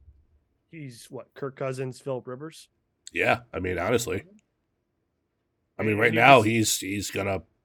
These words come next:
Speaker 2: you know, he's not even at Aaron Rodgers level. I mean, Rodgers got a, only his only ring with an elite defense, too. And then spent the rest of his time losing to San Fran in the playoffs.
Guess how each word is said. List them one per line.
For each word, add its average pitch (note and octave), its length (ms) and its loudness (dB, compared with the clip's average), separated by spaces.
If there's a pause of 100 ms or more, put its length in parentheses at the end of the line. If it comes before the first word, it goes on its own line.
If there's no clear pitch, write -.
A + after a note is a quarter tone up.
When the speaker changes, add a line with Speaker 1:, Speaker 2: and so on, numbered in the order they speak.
(140)
Speaker 2:
you G2 80 -4
know, F2 220 -4 (1600)
he's B2+ 220 -2
not C#3 180 8
even B2+ 180 8
at A#2 140 6
Aaron B2 240 6
Rodgers G#2 360 0
level. D#2 380 -8 (320)
I F2 60 -10
mean, G2 160 -2
Rodgers C3+ 340 6
got G#2+ 160 4
a, F#2 220 -2
only A2+ 340 4
his A2 180 4
only A2+ 220 4
ring A2+ 160 4
with A2+ 100 4
an A2+ 80 0
elite A2 220 2
defense, A#2 420 0
too. D3 320 4 (720)
And A2 120 2
then A2+ 80 6
spent A#2+ 160 4
the G#2 80 2
rest C#3 180 4
of D#3 40 0
his C3 120 4
time A2 220 4
losing A#2 260 6
to A#2 100 2
San A#2+ 220 2
Fran B2 220 2
in B2 60 2
the B2+ 60 2
playoffs. B2 480 2